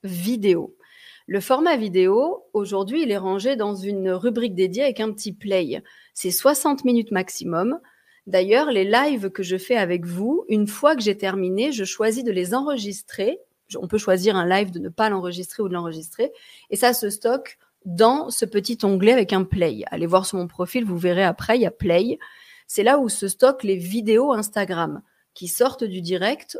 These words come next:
enfin, issues d'un direct ou issues d'un post classique. On a soixante minutes, pas plus. Pareil, ça risque d'évoluer, elle évolue énormément, cette rubrique. Avant, c'était l'I G T V, pour ceux qui s'en souviennent. Aujourd'hui, ça n'existe plus, c'est Instagram T V.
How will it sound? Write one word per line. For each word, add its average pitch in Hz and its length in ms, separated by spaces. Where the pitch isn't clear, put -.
enfin, - 120
issues 254 400
d'un 196 180
direct 185 560
ou 214 160
issues 247 320
d'un 175 180
post 190 480
classique. - 640
On 208 140
a 214 100
soixante 302 560
minutes, 220 320
pas 175 140
plus. - 500
Pareil, 214 320
ça 196 160
risque 233 240
d'évoluer, 202 500
elle 185 160
évolue 185 300
énormément, 202 400
cette 196 200
rubrique. 208 360
Avant, 185 160
c'était 190 240
l'I 190 100
G 196 180
T 208 180
V, 220 180
pour 202 180
ceux 196 140
qui 190 160
s'en 185 160
souviennent. 185 500
Aujourd'hui, 170 340
ça 190 140
n'existe 180 440
plus, 233 220
c'est - 300
Instagram 185 540
T - 180
V. 214 200